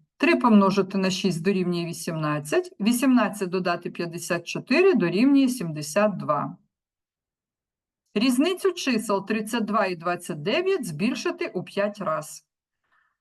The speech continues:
Тридцять два відняти двадцять дев'ять дорівнює три,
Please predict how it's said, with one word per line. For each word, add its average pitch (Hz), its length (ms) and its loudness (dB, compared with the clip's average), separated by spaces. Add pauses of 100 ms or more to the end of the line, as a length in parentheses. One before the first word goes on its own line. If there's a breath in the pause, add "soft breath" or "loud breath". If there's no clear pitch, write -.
(880)
Тридцять 339 360 -2
два 277 200 4
відняти 202 460 2
двадцять 208 480 -2
дев'ять 165 560 -6 (160)
дорівнює 185 580 2
три, 285 440 -2